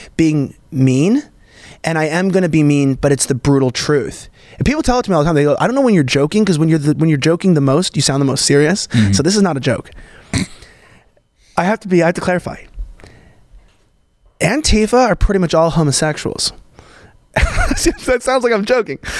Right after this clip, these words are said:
Speaker 1: They're all homosexuals or
Speaker 2: You don't have to
Speaker 1: transgenders.
Speaker 2: convince this crowd.
Speaker 1: Yeah. <laughs> They are, I make it an effort to talk to Antifa and ask them about their sexual orientation regularly and their gender identities. Um, sometimes that's the way I can get into a conversation with them, 'cause they'll, they'll, they know a lot about that.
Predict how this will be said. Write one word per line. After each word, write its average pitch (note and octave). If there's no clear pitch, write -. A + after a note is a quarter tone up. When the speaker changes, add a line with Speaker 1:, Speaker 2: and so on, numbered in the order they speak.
Speaker 1:
They're B3+
all B3
homosexuals G#3
or -
Speaker 2:
You D3
don't D#3+
have D3
to F#3+
Speaker 1:
transgenders. E3+
Speaker 2:
convince A#2+
this A2+
crowd. G2
Speaker 1:
Yeah. F3
<laughs> -
They A3
are, G3+
I A#3
make G#3+
it A#3
an G#3
effort F#3
to E3+
talk E3+
to D#3+
Antifa D#3+
and D3
ask C#3+
them D3
about C#3
their C#3
sexual C3+
orientation C3+
regularly A#2
and C#3
their C3+
gender C#3+
identities. B2
Um, C#3
sometimes E3
that's D3+
the D#3
way D3+
I C3+
can D3
get C#3+
into C#3+
a -
conversation C3+
with A#2
them, B2+
'cause C3+
they'll, C#3
they'll, C#3+
they D3
know C#3+
a -
lot D3
about F3+
that. G3